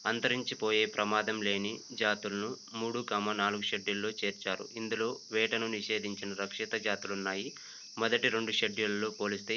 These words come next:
ఏదైనా ఉల్లంఘనకు జరిమానా తక్కువగా ఉంటుంది.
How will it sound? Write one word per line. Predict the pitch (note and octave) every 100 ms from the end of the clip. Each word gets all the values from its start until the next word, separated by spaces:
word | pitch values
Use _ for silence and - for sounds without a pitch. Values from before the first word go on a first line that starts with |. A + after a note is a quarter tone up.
| A2
ఏదైనా | G#2+ G#2 G2+ A2
ఉల్లంఘనకు | G#2 G2+ G#2 G#2 F#2+ F#2 A#2+
జరిమానా | A#2+ G#2 G#2 G#2 G2+
తక్కువగా | A2 G2 - G2+ G2 A2 - -
ఉంటుంది. | G#2 G2+ F#2 F#2